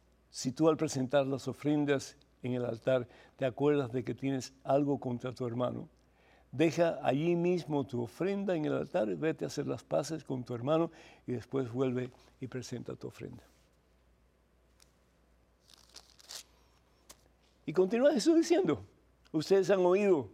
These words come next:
ojo por ojo y diente por diente, pero yo les digo, no entristezcan al Espíritu Santo, no resistan al malvado. Antes bien, si alguien te golpea en la mejilla derecha, ofrécele también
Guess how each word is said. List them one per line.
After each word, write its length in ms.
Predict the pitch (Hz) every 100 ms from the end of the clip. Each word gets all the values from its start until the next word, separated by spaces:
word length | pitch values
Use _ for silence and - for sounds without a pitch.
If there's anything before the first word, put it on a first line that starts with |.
| -
ojo 360 | - 165 165 190
por 140 | 170
ojo 160 | 175 185
y 60 | 175
diente 260 | 165 170
por 200 | 175 190
diente, 280 | 214 240 208
pero 120 | 160
yo 160 | 151 175
les 80 | 170
digo, 280 | 190 160 - - - _ -
no 560 | 127 135 165 202 196 -
entristezcan 1200 | 139 139 127 127 120 - 180 180 185 180 180 170 _ _ _
al 180 | 135 127
Espíritu 420 | - 143 143 139
Santo, 480 | 143 135 123 135 147
no 240 | 127 160 170
resistan 640 | 156 127 254 208 - 151
al 100 | 143
malvado. 500 | 135 135 135 139 127 - - -
Antes 340 | 143 127 135
bien, 300 | 117 160 160
si 180 | 160 -
alguien 300 | 143 151 151
te 100 | 143
golpea 380 | 127 127 117 151
en 100 | 143
la 140 | 131
mejilla 380 | 127 117 143 135
derecha, 400 | 123 185 190 185 - - _ _ _
ofrécele 600 | 135 - 127 131 - 127
también 500 | 113 123 120 123 123